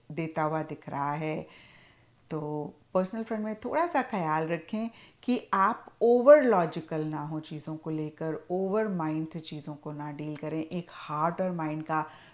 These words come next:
बैलेंस इस वीक specifically पर्सनल फ्रंट में आप ज़रूर करें। और देखिए, स्ट्रेट फॉरवर्ड हो रहे हैं, बहुत अच्छी बात है, लेकिन इतना ज़्यादा ब्लंट ना हो जाएं कि सामने वाले को हर्ट हो जाए और फिर बाद में आपको भी बुरा लगे।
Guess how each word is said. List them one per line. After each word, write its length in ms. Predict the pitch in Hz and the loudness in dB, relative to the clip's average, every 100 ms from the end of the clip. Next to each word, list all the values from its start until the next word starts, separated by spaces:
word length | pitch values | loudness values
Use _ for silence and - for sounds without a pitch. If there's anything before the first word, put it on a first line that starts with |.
| - | 0
बैलेंस 520 | 175 180 214 226 - - | 6 8 6 2 -2 -2
इस 220 | 233 208 | -2 -2
वीक 200 | 202 185 | -6 -6
specifically 720 | - 196 190 196 196 196 185 180 | -8 -8 -6 -8 -8 -6 -6 -4
पर्सनल 320 | 151 147 156 156 | -6 -8 -10 -10
फ्रंट 280 | 151 151 | -8 -8
में 80 | 151 | -6
आप 200 | 151 151 - | -6 -6 -8
ज़रूर 260 | 147 151 | -6 -6
करें। 340 | 156 175 180 202 - - - - | -4 -4 -4 -6 -12 -20 -12 -6
और 260 | 147 151 | -4 -4
देखिए, 460 | 156 160 170 175 175 | -4 -4 -2 0 0
स्ट्रेट 560 | 175 - - 180 170 - | -4 -16 -8 -4 -4 -2
फॉरवर्ड 300 | 185 190 190 | 0 0 0
हो 100 | 175 | -2
रहे 100 | 190 | -4
हैं, 100 | 175 | -4
बहुत 220 | 165 160 | -4 -6
अच्छी 200 | 160 185 | -8 -2
बात 280 | 170 170 226 | 0 0 0
है, 200 | 240 - - - 196 | -4 -6 -18 -8 2
लेकिन 520 | 214 220 277 320 - - | 4 4 0 -2 -6 -6
इतना 540 | 233 - 226 254 277 262 | -6 -2 0 2 2 2
ज़्यादा 380 | 202 170 196 | 2 2 0
ब्लंट 380 | 185 175 165 160 | 0 -2 -2 -4
ना 80 | 160 | -2
हो 140 | 156 | -2
जाएं 280 | 151 160 180 | -2 -4 -4
कि 140 | 175 196 | -6 -6
सामने 320 | 160 156 160 | -4 -4 -4
वाले 260 | 156 156 | -4 -4
को 180 | 170 180 | -2 -2
हर्ट 240 | 185 170 165 | 0 -2 -4
हो 80 | |
जाए 180 | 165 165 | -4 -2
और 200 | 165 160 | -2 -2
फिर 100 | 190 | -4
बाद 240 | 170 165 160 | 2 2 2
में 140 | 196 | 2
आपको 280 | 190 - - | 2 2 0
भी 120 | 196 | -2
बुरा 260 | 165 165 160 | 0 0 0
लगे। 300 | 160 175 | 0 0